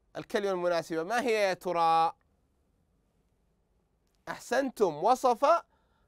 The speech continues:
أبوك العالم بالقرية الصغيرة. حسنًا، رقم ثلاثة، ما رأيكم؟ ماذا نضع في الفراغ؟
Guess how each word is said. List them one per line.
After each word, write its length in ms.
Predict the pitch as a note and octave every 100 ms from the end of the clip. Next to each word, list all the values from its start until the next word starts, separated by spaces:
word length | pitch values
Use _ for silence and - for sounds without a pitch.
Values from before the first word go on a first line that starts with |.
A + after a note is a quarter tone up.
| _ _ _ _ _ F#3
أبوك 760 | G3 D#3+ G#3 A#3+ A#3+ A3+ - F#3+ B2+ _ _ _ _ _ D3+
العالم 760 | D#3 C#3 F#3+ F#3 F3+ F3+ F3+ F3
بالقرية 560 | E3 D#3+ - D#3 D#3+ D3
الصغيرة. 760 | D#3+ - - F#3+ D3+ C3+ C3 B2+ _ _ _ _ _ _ _
حسنًا، 520 | - F3+ E3 D#3 D#3 -
رقم 220 | G#3+ A#3+ A#3+
ثلاثة، 540 | A#3+ G#3 F3 F#3+ F3+ - _ _ _ _ _
ما 160 | G3 A3+
رأيكم؟ 500 | G#3+ F3 E3+ F3 E3+ _ _ _ _ _ _ _ _ _ _ _ _ _ -
ماذا 240 | A#3 B3
نضع 260 | A3+ G3+ F3+
في 120 | F#3+
الفراغ؟ 500 | F3+ F#3 F3 F3 E3+